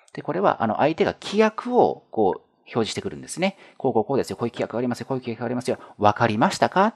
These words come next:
てこう質問をしてくるので、「はい、わかりました。」という、あの、答えをしてあげます。で、えっと、もし何かこう、もう進めませんという状況になったら、この時点でリスケはできるけども、始まったらリスケはできませんよと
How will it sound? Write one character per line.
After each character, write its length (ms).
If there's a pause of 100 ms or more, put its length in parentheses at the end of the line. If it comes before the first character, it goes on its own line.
(120)
て 80
こ 100
う 60
質 160
問 100
を 60
し 80
て 100
く 140
る 260
の 180
で、 240 (220)
「は 180
い、 120
わ 140
か 120
り 140
ま 120
し 120
た。」 160
と 240 (120)
い 100
う、 40 (260)
あ 100
の、 220
答 180
え 40
を 80
し 80
て 80
あ 40
げ 120
ま 140
す。 260 (160)
で、 220
え 80
っ 40
と、 260 (280)
も 80
し 160
何 140
か 80
こ 180
う、 40
も 280
う 40 (140)
進 260
め 60
ま 100
せ 120
ん 40
と 60
い 60
う 20
状 100
況 40
に 60
な 60
っ 40
た 80
ら、 60
こ 100
の 80
時 80
点 100
で 60
リ 80
ス 100
ケ 80
は 60
で 80
き 100
る 60
け 100
ど 80
も、 80
始 200
ま 60
っ 20
た 80
ら 80
リ 80
ス 80
ケ 80
は 20
で 80
き 80
ま 120
せ 140
ん 60
よ 120
と 200